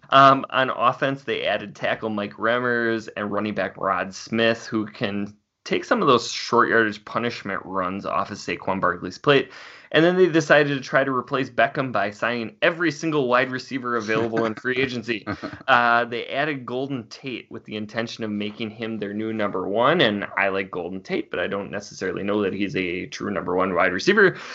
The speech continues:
Speaker 1: Um, after Tate and Sterling Shepard, the Giants are gonna have a training camp battle between new additions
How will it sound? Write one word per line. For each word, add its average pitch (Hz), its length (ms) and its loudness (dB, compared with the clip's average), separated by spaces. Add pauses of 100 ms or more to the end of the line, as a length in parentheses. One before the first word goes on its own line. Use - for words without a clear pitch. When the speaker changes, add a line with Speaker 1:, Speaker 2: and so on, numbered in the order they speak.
(140)
Speaker 1:
Um, 117 240 6
after 120 380 -2
Tate 196 340 -6
and 131 100 -8
Sterling 139 420 -4
Shepard, 131 440 -4
the 107 60 -10
Giants 120 420 -4
are 104 80 -8
gonna 113 180 -6
have 110 120 -8
a 110 40 -8
training 120 340 -6
camp 98 280 -8
battle 92 320 -2
between 101 460 -4
new 107 160 2
additions 98 500 -4